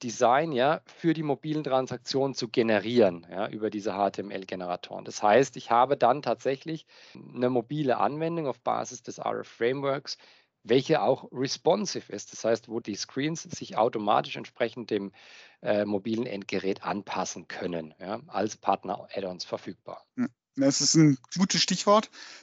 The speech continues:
Speaker 2: denn uns fragen natürlich immer wieder Kunden,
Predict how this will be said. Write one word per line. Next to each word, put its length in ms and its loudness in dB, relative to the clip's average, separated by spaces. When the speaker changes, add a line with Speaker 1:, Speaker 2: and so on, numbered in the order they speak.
Speaker 2:
denn 120 6
uns 160 6
fragen 400 6
natürlich 420 -2
immer 240 0
wieder 360 0
Kunden, 640 6